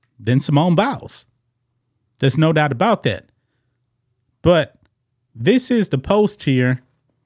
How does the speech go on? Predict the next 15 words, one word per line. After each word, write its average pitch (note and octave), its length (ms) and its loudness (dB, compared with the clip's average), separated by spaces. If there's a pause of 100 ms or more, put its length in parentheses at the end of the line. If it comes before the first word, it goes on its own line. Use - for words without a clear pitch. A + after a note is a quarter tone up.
(420)
that B2+ 140 2
got C#3+ 200 0
the B2 80 -2
votes C#3 320 -2
triggered. C3 400 -2 (1500)
You D3+ 120 2
can D#3 120 0
see D#3+ 220 0
on B2+ 200 0
Trayvon D3 500 0
Edwards C#3 320 -2
here A#2+ 320 -2 (1120)
actually C#3+ 360 0
say A#2 280 -2
this. B2+ 500 -2